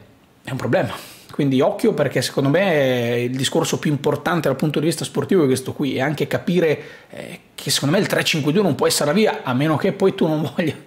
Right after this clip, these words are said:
riadattare allora Ealing come mezzala, dopo che non l'hai mai praticamente, eh, visto tra i titolari, e comunque andrebbe a occupare la mezzala di sinistra, che è dove gioca Rabiot.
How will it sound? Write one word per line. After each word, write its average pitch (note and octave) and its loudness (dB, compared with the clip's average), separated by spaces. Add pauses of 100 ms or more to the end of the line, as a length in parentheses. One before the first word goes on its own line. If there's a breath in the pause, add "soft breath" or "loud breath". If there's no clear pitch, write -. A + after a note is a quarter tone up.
(240 loud breath)
riadattare D#3+ 2
allora E3 4
Ealing F#3 6
come E3+ 0
mezzala, E3 2
dopo D3 2
che D3 0
non C#3+ 0
l'hai D#3 2
mai D#3 0 (400)
praticamente, D3 0 (240 loud breath)
eh, - -6 (840)
visto D#3+ 0
tra D3+ 0
i C#3+ 2
titolari, D#3+ 0
e D3 -2
comunque F#3 2
andrebbe F3 4
a F3 4
occupare - 0
la E3+ 0
mezzala E3 2
di F3 2
sinistra, G3 2
che G3 0
è E3 0
dove D#3+ 4
gioca E3+ 2
Rabiot. F#3 2